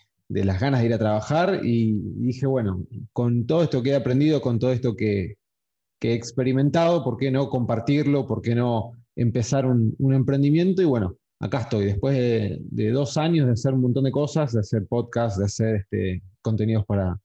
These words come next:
para Instagram, etcétera, eh, armé lo, lo que hoy es la academia, que básicamente es un lugar donde las personas se acercan para poder aprender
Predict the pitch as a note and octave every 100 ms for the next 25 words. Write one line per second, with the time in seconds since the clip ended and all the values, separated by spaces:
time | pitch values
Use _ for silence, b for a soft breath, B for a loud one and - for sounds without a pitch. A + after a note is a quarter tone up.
0 | _ b b b - A#2 C3 D#3 D3 C#3+
1 | B2+ B2 A#2+ - C#3 D3 D3 D3 B B
2 | B _ - A#2 G#2 F#2 A#2 B2 C3 C3
3 | B2 A2 G#2+ B2 A#2+ C3+ C#3 C#3 C3+ C3+
4 | - B2 B2 C3+ C#3 E3 F#3+ F3+ - A#2
5 | A2+ A#2+ B2+ B2+ B2 B2 A#2 - A2+ A#2+
6 | B2+ C#3 C#3+ B2+ A#2 G#2+ G#2 G#2+ B2+ A#2
7 | G2+ - A#2+ A#2 G#2+ G2+ G2 G#2 G#2+ A2
8 | G#2+ A2 A#2+ B2 B2+